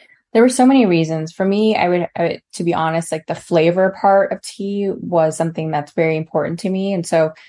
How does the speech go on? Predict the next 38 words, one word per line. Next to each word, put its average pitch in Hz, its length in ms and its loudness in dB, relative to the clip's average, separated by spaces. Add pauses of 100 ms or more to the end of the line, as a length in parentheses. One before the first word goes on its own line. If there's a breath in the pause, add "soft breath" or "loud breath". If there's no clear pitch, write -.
(160 loud breath)
tea 196 220 -2
bags 190 320 0
just 180 200 -4
often 165 360 -4
lack 156 240 -6 (100)
that - 220 -2
flavor 180 720 -2
piece 196 340 -10
of 208 140 2
it, 226 240 2 (180)
um, 156 240 -4
because 165 260 -6
it's, - 360 -14
tea 175 160 0
bags 160 260 2
are - 80 0
often 156 380 -2
made 147 300 -4 (640)
of 156 220 -2
tea 160 260 -4
dust. 147 400 -2
So 160 120 -2
it's 151 100 -6
the 147 80 0
last 147 320 -2
part 156 180 -2
of 143 60 -8
tea 147 160 -6
harvesting 156 580 -4
and 151 120 -8
production. 170 560 -2
So 156 120 -2
it's 156 140 -2
never 165 260 2
as 151 220 0
aromatic 147 560 -4
or 147 100 -10
flavorful. 170 720 -2